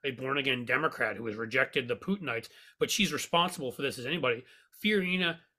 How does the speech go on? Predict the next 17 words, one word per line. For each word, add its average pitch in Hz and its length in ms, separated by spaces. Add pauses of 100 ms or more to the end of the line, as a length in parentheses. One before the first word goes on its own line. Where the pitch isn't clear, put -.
Cruz, 160 680 (120)
I 127 60
feel 151 140
like 127 120
one 143 120
or 143 40
two - 140
others 127 240
stood - 180
up 190 120
on 160 80
that 131 180 (120)
fucking 143 280
stage 117 500 (280)
and 131 140
said, 120 300 (220)
"Demo-," 156 240